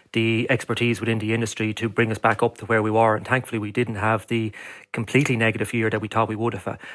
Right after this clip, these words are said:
I think that came on the, uh, introduction of several positive initiatives within the government during that period as well,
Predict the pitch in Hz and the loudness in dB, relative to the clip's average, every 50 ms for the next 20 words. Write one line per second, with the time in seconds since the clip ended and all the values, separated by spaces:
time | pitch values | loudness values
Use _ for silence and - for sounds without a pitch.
0 | - - - _ - 131 127 - 131 120 131 143 139 - 147 135 123 127 - - | -18 -20 -6 _ 0 2 2 2 4 4 4 4 4 4 4 4 4 2 2 4
1 | 123 120 117 113 113 113 107 117 117 113 113 110 113 110 113 113 110 - - - | 6 6 6 6 4 2 0 0 2 2 2 2 0 0 0 -2 -2 -4 -2 0
2 | 120 110 113 110 - 123 117 120 110 117 117 113 - - 120 117 - 117 107 - | 2 2 4 2 2 0 -2 -2 0 0 0 0 0 -4 -4 -2 -2 -2 0 0
3 | - 127 117 113 113 - - 123 123 120 - 107 107 - - 113 113 110 - - | 2 2 2 2 0 0 2 2 4 4 2 -2 -4 -4 -4 -4 -4 -4 -4 -6
4 | 110 - - 117 113 117 110 107 101 - 117 120 120 127 107 98 - - - 113 | -8 -8 -6 -4 -2 -2 -2 -2 0 0 2 2 2 0 -2 -4 -6 -4 -2 0
5 | 110 107 104 110 104 - - 117 110 107 104 104 98 - 117 117 113 - | 0 2 2 2 0 2 0 0 0 0 -2 -2 0 2 4 4 4 2